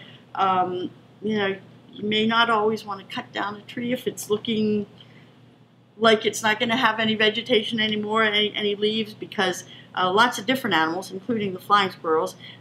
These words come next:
um, use them for, uh, for dens. And we discovered by accident that flying squirrels, uh, like meat. Um, I think we were trying to collect,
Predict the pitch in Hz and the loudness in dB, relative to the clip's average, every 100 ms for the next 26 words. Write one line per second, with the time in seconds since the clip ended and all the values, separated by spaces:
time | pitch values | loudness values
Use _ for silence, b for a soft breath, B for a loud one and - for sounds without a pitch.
0 | - 170 170 170 170 - - 196 233 247 | -6 -2 0 -2 -6 -12 -10 -2 2 2
1 | - 180 190 - 180 165 160 - - - | 2 -2 -2 -6 -2 0 0 -4 -18 -8
2 | 156 110 185 - 180 202 196 135 110 - | -6 -6 -8 -18 -6 0 0 0 -4 -14
3 | B B B B - - - 269 262 262 | B B B B -20 -8 2 4 4 2
4 | 254 - 254 226 - 302 302 285 202 196 | 0 0 0 0 0 2 2 2 2 4
5 | 196 247 262 - 165 143 - - 180 - | 4 2 -2 -8 -6 -6 -6 -4 -6 -4
6 | 220 214 220 220 - 202 190 180 180 - | -2 0 0 -2 -4 0 2 0 -4 -14
7 | - - - 180 170 165 165 - 175 185 | -20 -20 -4 -2 0 0 -2 -4 -2 -4
8 | - 226 240 - - - b b b - | -2 0 0 -4 -18 -20 b b b -4
9 | 175 180 175 175 160 - - - 185 190 | 2 4 2 0 -4 -6 -20 -14 -10 -4
10 | 302 320 453 381 - - 285 277 - - | -2 2 2 2 -2 -4 -2 -4 -8 -10
11 | 240 233 240 - - | -2 0 -2 -6 -18